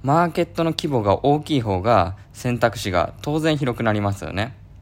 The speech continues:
簿記会計業界は世界全体が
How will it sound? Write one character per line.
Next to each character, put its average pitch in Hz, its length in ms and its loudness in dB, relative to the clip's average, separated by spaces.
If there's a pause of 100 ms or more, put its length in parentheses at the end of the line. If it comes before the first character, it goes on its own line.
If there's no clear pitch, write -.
(880)
簿 131 140 -2
記 - 180 -14
会 190 260 0
計 185 220 -2
業 175 180 2
界 95 220 0
は 95 320 4 (240)
世 - 160 -6
界 175 240 0
全 120 240 0
体 123 240 0
が 104 300 4